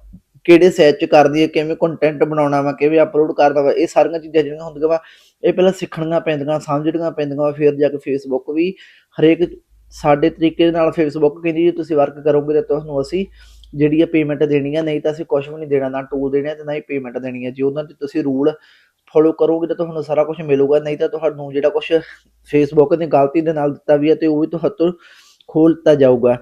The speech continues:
ਤੇ ਆਪਾਂ ਸਾਰਾ ਕੰਟੈਂਟ ਵੀਰ ਦਾ ਜਿਹੜਾ ਉਹ ਚੈੱਕ ਕੀਤਾ ਵਾ, ਠੀਕ ਹੈ ਜੀ। ਜੇ ਜਿਹੜੀ ਚੀਜ਼ ਤੋਂ ਮੈਨੂੰ ਪ੍ਰੋਬਲਮ ਲੱਗੀ, ਆਪਾਂ ਸਾਰਾ ਕੁਛ ਵੀਰ ਨੂੰ ਦੱਸਿਆ ਵਾ,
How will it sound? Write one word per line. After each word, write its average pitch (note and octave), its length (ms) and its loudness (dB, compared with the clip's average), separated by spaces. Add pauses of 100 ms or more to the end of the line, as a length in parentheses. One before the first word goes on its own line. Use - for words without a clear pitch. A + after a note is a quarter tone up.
(220)
ਤੇ E3 60 2
ਆਪਾਂ D#3+ 220 4
ਸਾਰਾ D#3+ 260 4
ਕੰਟੈਂਟ D#3+ 440 -2
ਵੀਰ D#3+ 200 2
ਦਾ D3 120 2
ਜਿਹੜਾ D3+ 220 4
ਉਹ D#3+ 140 0
ਚੈੱਕ D3 260 -2
ਕੀਤਾ C#3+ 320 -2
ਵਾ, D3 120 2
ਠੀਕ D3 220 -8
ਹੈ D3+ 40 -2
ਜੀ। D#3 140 -4
ਜੇ C#3+ 220 -2
ਜਿਹੜੀ D3+ 220 -2
ਚੀਜ਼ D#3 220 -10
ਤੋਂ D3 100 -2
ਮੈਨੂੰ C#3+ 180 -8
ਪ੍ਰੋਬਲਮ C#3+ 320 2
ਲੱਗੀ, D3 240 0
ਆਪਾਂ C#3 180 0
ਸਾਰਾ C#3 240 0
ਕੁਛ D#3 200 -4
ਵੀਰ C3+ 200 0
ਨੂੰ C3+ 120 -6
ਦੱਸਿਆ B2 300 -4
ਵਾ, D#3+ 120 2